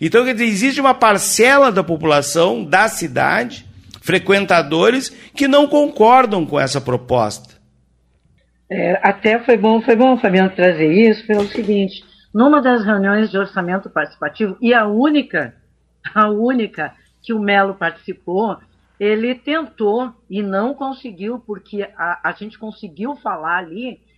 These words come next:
Speaker 2: ele tentou co-, justificar que ele estaria com,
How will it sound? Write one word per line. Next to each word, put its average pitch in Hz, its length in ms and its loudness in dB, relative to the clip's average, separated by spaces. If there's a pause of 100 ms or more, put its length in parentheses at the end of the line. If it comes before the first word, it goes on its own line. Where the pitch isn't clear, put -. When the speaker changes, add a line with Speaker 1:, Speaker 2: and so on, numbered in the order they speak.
(160)
Speaker 2:
ele 208 160 -10
tentou 277 420 -10
co-, 226 380 -14
justificar 220 920 -8
que 214 80 -16
ele 196 140 -12
estaria 202 560 -10 (300)
com, 277 200 -10